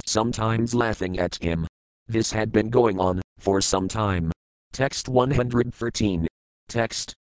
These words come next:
Akarira Sidhant Mukundara Hala Santosa Bhattakarira Vakaya Main Hala Dukharosa.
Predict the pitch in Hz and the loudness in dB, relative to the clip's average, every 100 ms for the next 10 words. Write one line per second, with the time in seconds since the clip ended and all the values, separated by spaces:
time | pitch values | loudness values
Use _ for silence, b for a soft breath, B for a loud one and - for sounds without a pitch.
0 | _ _ 113 120 127 143 151 135 135 139 | _ _ 0 2 2 2 2 2 2 0
1 | 131 - 127 131 131 139 127 127 123 131 | -2 0 -2 0 0 2 2 2 2 2
2 | 135 123 123 127 120 131 123 120 120 117 | 2 0 0 0 2 2 2 0 0 2
3 | 117 120 131 120 117 117 123 113 113 113 | 2 2 2 2 2 0 2 2 2 0
4 | 113 117 127 110 120 110 110 113 - 110 | 2 2 2 2 0 0 0 -2 0 2
5 | 104 87 82 80 | 2 2 -2 -4